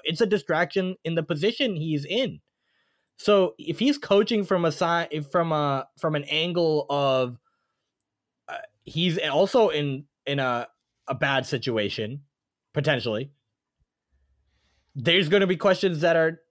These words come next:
uh, a-, asked towards him about his own situation. He's not gonna be able to really have any comment on other people's situation 'cause he's going through his own thing.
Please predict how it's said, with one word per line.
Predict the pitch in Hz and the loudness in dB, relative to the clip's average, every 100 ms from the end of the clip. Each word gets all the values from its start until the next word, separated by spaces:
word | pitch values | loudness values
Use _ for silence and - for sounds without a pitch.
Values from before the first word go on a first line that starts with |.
| - | -4
uh, | 156 147 143 | -2 0 0
a-, | 156 160 - | -2 -4 -2
asked | 151 160 - | -2 -2 -4
towards | 160 165 143 | 0 2 2
him | 196 247 | 2 2
about | 175 170 | 2 2
his | 156 185 | 2 0
own | - 240 | 2 0
situation. | 254 190 160 147 165 | 0 0 0 0 0
He's | 165 214 | -2 0
not | 226 | 0
gonna | 202 | 0
be | 175 139 | -2 0
able | 170 269 262 - | 0 2 0 0
to | 170 143 127 - - _ _ _ - - _ - | 2 2 0 -6 -20 _ _ _ -20 -20 _ -6
really | 143 233 285 170 | 0 2 4 2
have | 107 220 285 | 0 0 0
any | 220 160 | 0 -2
comment | - 175 269 277 156 | 0 0 2 0 -2
on | 151 156 | -2 0
other | 156 196 180 | 2 2 2
people's | 156 151 | 0 -2
situation | 156 170 156 147 | -2 0 -2 -2
'cause | 147 | 0
he's | 156 135 | 0 0
going | 143 185 | 0 0
through | 175 170 | 2 0
his | 147 | 0
own | 147 226 254 | 0 -2 -2
thing. | 156 101 98 | -4 -4 -10